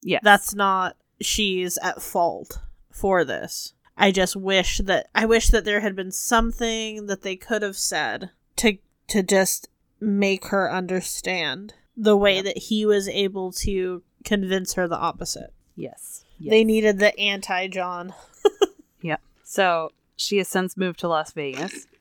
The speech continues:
Speaker 1: and the last I read, has no plans to look for love online again.
Speaker 2: Don't blame her.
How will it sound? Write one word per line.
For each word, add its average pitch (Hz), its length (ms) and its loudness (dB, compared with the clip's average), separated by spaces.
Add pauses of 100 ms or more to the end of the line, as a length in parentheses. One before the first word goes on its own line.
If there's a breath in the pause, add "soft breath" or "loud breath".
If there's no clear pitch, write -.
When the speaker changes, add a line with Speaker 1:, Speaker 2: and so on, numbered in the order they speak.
Speaker 1:
and 196 380 0 (280)
the 185 140 0
last 196 300 2
I 220 120 4
read, 214 340 6 (160)
has 165 280 -2
no 202 420 -2 (100)
plans 208 480 -2
to 156 120 -2
look 170 280 -4
for 165 160 -4
love 175 240 4
online 175 440 0
again. 175 100 -6 (100)
Speaker 2:
Don't 240 100 -4
blame 294 300 2
her. 196 320 0